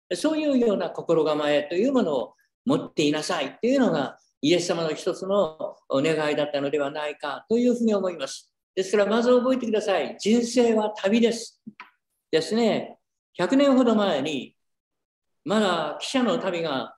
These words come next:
大きな冒険であった頃、イギリスで鉄道案内という本が出ました。え、これは、あ、旅行者のための、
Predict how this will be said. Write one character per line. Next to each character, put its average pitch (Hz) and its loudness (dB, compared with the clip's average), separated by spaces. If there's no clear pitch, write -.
大 254 4
き 226 0
な 131 0
冒 190 4
険 156 -2
で 151 -2
あ 180 -2
っ 185 -10
た 143 -4
頃、 160 -2
イ 151 -2
ギ 208 2
リ 208 4
ス 208 -4
で 151 0
鉄 208 -4
道 220 6
案 214 4
内 208 2
と 185 -2
い 160 0
う 139 -2
本 139 -6
が 127 -2
出 127 -2
ま 113 -4
し - -12
た。 - -18
え、 131 -2
こ 180 0
れ 185 6
は、 165 0
あ、 117 -2
旅 151 4
行 262 6
者 226 2
の 156 -2
た 160 -6
め 147 -4
の、 131 -4